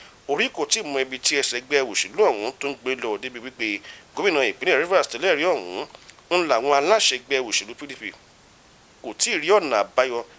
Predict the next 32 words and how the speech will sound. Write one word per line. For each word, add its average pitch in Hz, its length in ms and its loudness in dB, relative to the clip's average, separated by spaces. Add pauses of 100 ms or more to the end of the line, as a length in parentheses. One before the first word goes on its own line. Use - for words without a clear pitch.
(100)
láti 131 420 0
dá 190 200 4
sẹ̀ríà 135 460 0
fún 104 220 -8
Wike, 104 360 -8 (260)
àti 113 300 -4
pé 120 420 -4
àwọn 104 220 -2
alátìlẹyìn, 139 600 0 (1040)
àti - 140 -6
pé 139 120 -6
àwọn 113 160 2
alátìlẹyìn 143 540 0
ẹ̀ 104 140 -4 (300)
táwọn 180 240 4
náà 180 140 4 (100)
dúró 170 300 -2 (360)
lórí 165 420 0
ọwọ́ 143 320 2
Wike, 135 320 -4 (100)
Wike 143 400 -6
ló 151 160 -6
yẹ 135 280 0 (100)
kó 165 120 -10
jẹ́ 147 220 2
igbákejì 139 560 -2
Alhaji 165 420 0
Atiku 135 380 0
Abubakar 190 440 2 (340)
nínú 180 220 0 (120)
ètò 127 400 -6
ìdìbò 117 280 -12